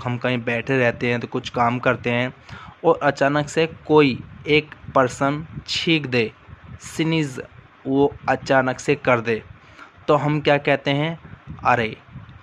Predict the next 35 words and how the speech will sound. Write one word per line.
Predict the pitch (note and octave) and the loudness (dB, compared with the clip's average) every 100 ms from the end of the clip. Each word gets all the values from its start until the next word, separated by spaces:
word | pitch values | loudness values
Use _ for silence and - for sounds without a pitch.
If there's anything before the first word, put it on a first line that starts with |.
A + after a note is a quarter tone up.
| - | -8
अब | B2+ - | -8 -2
तो | B2 | -2
कुछ | C3 C#3 A#2+ | -2 -4 -2
गलत | A#2+ A2 A2 - | -2 -2 -2 -4
होगा, | A2 G2+ G#2 - - - - - - - - - - | -6 -6 -8 -12 -20 -20 -20 -20 -20 -20 -20 -20 -8
किसी | B2 - B2 | -6 -4 -4
ने | C#3 | -4
छींक | - - C3 A#2 G#2+ | -6 -4 -2 -2 -2
दिया | A#2 A2 | -4 -4
है।" | G#2+ G#2 - - - - - - - - - B2+ | -6 -8 -12 -20 -20 -20 -20 -20 -20 -20 -6 -2
लेकिन | C3+ D#3+ - | 0 -2 -2
ऐसा | C#3+ B2+ B2+ | 0 2 0
कुछ | - - C#3 | -2 -6 -2
नहीं | C#3 | 0
होता | C3+ B2+ C3+ C3 | 2 2 2 4
guys, | B2+ C3 C3 C#3 C3 - - - - - - - - | 4 2 0 -4 -6 -14 -20 -20 -16 -16 -16 -20 -6
क्योंकि | C#3+ C#3+ C#3+ F3+ D#3+ | 0 0 2 2 2
जो | D3 | 4
रॉबर्ट | C#3+ B2 C3 D#3 D3 | 4 4 2 2 0
फ्रॉस्ट | - C#3+ C#3 C#3 | 2 4 4 2
ने | D3 D#3 | -2 0
ये | D#3 | -2
साफ | C#3+ A#2 A#2+ A#2+ | 0 4 4 4
साफ | E3 D3+ C3 | 2 2 0
बताया | B2 B2 B2 | 2 2 4
है | B2+ C#3 D3+ - - - | 2 -2 -4 -16 -14 -4
ये | D#3 A#2 | -4 0
बैड | C#3 C#3 C3 | 2 4 2
ओमेंस | C3 D#3 E3+ - | 0 -2 -4 -6
मनुष्य | B2+ C3 C#3+ - C#3 | 0 2 2 0 0
के | C3 | 0
द्वारा | B2 B2 A#2 A2+ | 0 2 4 4
बनाए | A2 A2 G#2+ G#2+ | 0 0 0 -2
गए | G#2+ | -4
हैं, | A2 G#2+ | -6 -6